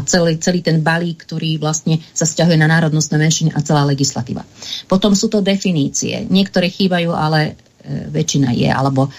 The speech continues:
veľká časť je. Práva a kompetencie, e, národnostných menšín. Právo na, v rámci práva, e,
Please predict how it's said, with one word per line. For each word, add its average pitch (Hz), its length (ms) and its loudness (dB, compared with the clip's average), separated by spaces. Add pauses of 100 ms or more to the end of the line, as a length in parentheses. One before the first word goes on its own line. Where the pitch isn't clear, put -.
(180)
veľká 185 320 0
časť 151 240 -2
je. - 120 -6 (360)
Práva 208 400 0
a 180 140 -4
kompetencie, 165 1040 -2
e, - 20 -6 (220)
národnostných 147 840 2
menšín. 143 460 2 (240)
Právo 170 260 2
na, 156 240 0
v 165 80 -8
rámci 170 320 -2
práva, 156 540 -2
e, - 20 -8